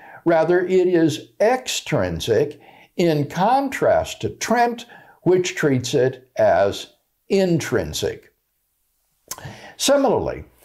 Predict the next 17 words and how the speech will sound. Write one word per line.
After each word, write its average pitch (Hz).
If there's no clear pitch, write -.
at 120
Trent, 156
the 175
believer 170
is 170
said 139
to 190
be 160
actually 175
made 180
righteous, 98
not 170
simply 170
declared 131
to 139
be 123
righteous. 104